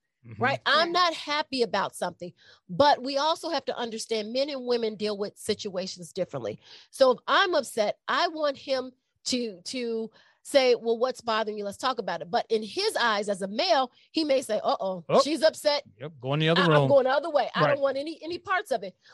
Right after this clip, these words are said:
Speaker 2: But as a woman, we're looking like, "Well, wait a minute. I'm upset. Don't you see I'm upset?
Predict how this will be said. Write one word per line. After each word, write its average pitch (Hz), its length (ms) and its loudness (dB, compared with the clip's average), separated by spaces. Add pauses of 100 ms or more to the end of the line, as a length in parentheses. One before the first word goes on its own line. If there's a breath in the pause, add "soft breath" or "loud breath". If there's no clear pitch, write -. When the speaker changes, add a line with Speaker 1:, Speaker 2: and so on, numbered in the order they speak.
Speaker 2:
But 330 100 6
as 330 120 2
a 320 60 -4
woman, 339 420 -4
we're 349 140 -6
looking 330 300 -8
like, 277 180 -4
"Well, 269 180 -8 (160)
wait 480 200 2
a 370 40 0
minute. 196 320 -6 (200)
I'm 370 160 2
upset. 370 440 -2
Don't 254 200 -4
you 294 80 -6
see 294 200 -6
I'm 277 120 0
upset? 285 420 -2